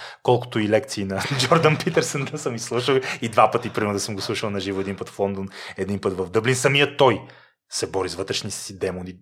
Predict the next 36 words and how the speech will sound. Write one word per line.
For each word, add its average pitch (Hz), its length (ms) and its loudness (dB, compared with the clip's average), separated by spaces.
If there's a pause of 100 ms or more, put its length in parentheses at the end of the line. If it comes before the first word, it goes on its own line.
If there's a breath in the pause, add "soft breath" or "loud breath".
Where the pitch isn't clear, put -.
и 139 100 -8
до 113 100 -6
ден 101 280 -2
днешен 95 300 -4
с - 380 -12
депресия, 110 680 0 (260 loud breath)
с - 280 -16
пристрастяване 98 640 -2
към 90 160 -12
определени 87 460 -10
предписани 117 520 -6
медикаменти 104 720 -6 (220 loud breath)
и 131 60 -4
беше 101 220 0
на 101 80 -6
крачка - 280 -10
от - 60 -14
смъртта - 320 -8
преди 117 180 -8
години. 117 300 -6
Тоест, 110 220 2
ето 143 140 0
ти - 120 -2
един 139 140 2
човек, - 280 -2
говорим 104 260 -4
си - 100 -6
за 92 80 -10
успех. - 300 -10 (420 loud breath)
Този 151 220 6
човек 113 520 0 (680 soft breath)
в - 40 -8
един 127 240 -4
подкаст 127 640 0 (300)
сподели 113 440 -4
колко - 320 -2